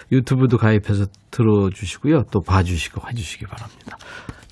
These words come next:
여러분들한테 원하는 게 참 많네요. <laughs> 유튜브 댓글, 홍성숙 씨, "지하철 오 호선에서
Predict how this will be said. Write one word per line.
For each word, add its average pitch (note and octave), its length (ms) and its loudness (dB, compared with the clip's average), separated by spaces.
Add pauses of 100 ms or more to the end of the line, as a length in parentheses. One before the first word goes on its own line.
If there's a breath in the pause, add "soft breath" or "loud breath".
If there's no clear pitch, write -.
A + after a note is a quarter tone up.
여러분들한테 C#3 540 4
원하는 D3 380 6
게 C3+ 100 2
참 F3 220 -2
많네요. C#3+ 340 4
<laughs> - 1120 -4
유튜브 D3 380 4
댓글, A2+ 340 0
홍성숙 D#3 680 2
씨, D#2+ 220 -2 (320 loud breath)
"지하철 E3 520 4
오 D#3 220 8
호선에서 A#2 840 4